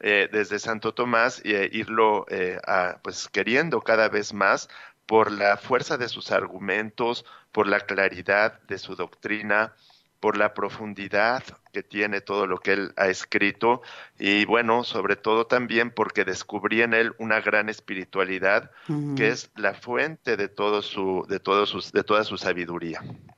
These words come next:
Speaker 2: Y quizá no todos saben ¿Por qué es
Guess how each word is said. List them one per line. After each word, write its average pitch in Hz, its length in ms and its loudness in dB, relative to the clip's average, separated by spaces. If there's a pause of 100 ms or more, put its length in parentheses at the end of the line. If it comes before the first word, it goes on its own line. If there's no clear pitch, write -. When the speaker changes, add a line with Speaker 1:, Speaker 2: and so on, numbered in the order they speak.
(1200)
Speaker 2:
Y 233 260 6
quizá 240 420 4
no 247 400 8
todos 240 400 6
saben 180 640 4 (440)
¿Por 175 300 6
qué 311 400 2
es 233 320 2